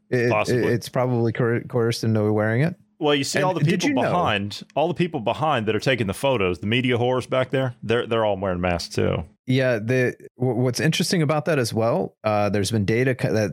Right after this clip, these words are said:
Speaker 1: that it's starting to come out now that, um, those masks that you wore to protect you, to, to save your life, is actually killing you. It's actually doing more harm than it is good.
Speaker 2: But Bruce, aren't you impressed? I mean, here she is, like, um,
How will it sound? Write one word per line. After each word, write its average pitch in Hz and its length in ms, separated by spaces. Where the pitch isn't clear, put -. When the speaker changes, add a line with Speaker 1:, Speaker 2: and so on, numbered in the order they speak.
Speaker 1:
that 107 160
it's - 100
starting 113 300
to 95 40
come 107 160
out 110 200
now 139 220
that, 98 380
um, 92 340
those 110 220
masks 110 520
that 101 160
you 107 120
wore 107 240
to 110 140
protect 110 480
you, 143 180
to, 104 200
to - 260
save 156 500
your 143 160
life, 127 480
is 113 160
actually 120 420
killing 107 380
you. 73 200
It's - 100
actually 117 380
doing 104 280
more 95 140
harm 101 400
than 87 140
it 85 80
is 76 180
good. 82 420
Speaker 2:
But 160 380
Bruce, 160 320
aren't 160 320
you 190 100
impressed? 143 720
I 135 80
mean, 139 340
here 175 220
she 147 200
is, 170 320
like, 127 280
um, 117 420